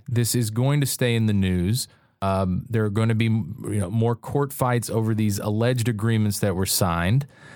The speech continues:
Um, and the president is, you know, he's a guy who cares a lot about how he's covered. A very telling thing,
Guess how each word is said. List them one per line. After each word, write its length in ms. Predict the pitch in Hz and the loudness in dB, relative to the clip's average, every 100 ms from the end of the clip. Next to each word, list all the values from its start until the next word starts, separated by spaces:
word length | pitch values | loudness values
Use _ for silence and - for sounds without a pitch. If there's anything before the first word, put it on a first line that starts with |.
| - | -4
Um, 220 | 101 101 - | -2 0 0
and 200 | 117 117 | 0 0
the 60 | |
president 680 | 107 - 135 131 135 135 135 - | -2 -2 0 0 0 0 -2 -4
is, 600 | 117 113 110 104 104 - | 0 2 2 0 0 0
you 120 | 143 | 0
know, 280 | 131 107 117 - | 2 2 0 -4
he's 320 | - 139 127 | -2 0 2
a 100 | 123 | 0
guy 400 | 107 123 135 147 | 0 0 2 2
who 220 | 123 127 | 2 0
cares 380 | 110 127 117 113 | 0 -2 0 0
a 80 | 104 | -2
lot 440 | 104 107 113 117 | 0 0 0 0
about 540 | 120 110 101 107 104 - | -2 -2 2 2 0 0
how 240 | 120 117 | 0 2
he's 160 | 113 95 | 0 -2
covered. 380 | - 110 92 85 | -2 0 0 -2
A 60 | 101 | -2
very 300 | 113 135 131 | 0 0 -2
telling 420 | - 135 131 123 | 0 2 2 0
thing, 400 | - 120 107 | 0 2 2